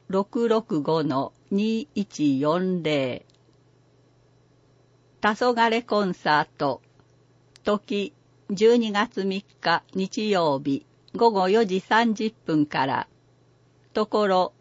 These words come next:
ローズアムエントランス。内容、ゴスペル、ウィズジョイ。問い合わせ先、ローズアム、電話、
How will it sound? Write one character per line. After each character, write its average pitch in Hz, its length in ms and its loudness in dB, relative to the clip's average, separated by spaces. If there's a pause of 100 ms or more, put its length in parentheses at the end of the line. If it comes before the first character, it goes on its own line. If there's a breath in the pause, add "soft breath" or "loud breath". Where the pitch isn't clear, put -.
ロ 240 220 4
ー 269 40 0
ズ 233 180 2
ア 226 120 2
ム 156 260 0
エ 220 140 0
ン 208 80 -2
ト 156 180 -2
ラ 135 160 0
ン 143 140 -6
ス。 - 340 -10 (720)
内 214 340 0
容、 180 320 0 (340)
ゴ 226 140 4
ス - 160 -6
ペ 151 220 0
ル、 135 220 -4 (420)
ウ 190 100 2
ィ 220 140 0
ズ 202 180 0
ジ 165 160 -4
ョ 151 140 2
イ。 - 120 -8 (840)
問 240 180 4
い 226 80 2
合 196 120 4
わ 208 100 0
せ 180 140 -6
先、 - 560 -2 (320)
ロ 226 220 4
ー - 20 2
ズ 196 200 0
ア 180 160 4
ム、 135 300 0 (380)
電 202 340 -2
話、 165 260 -2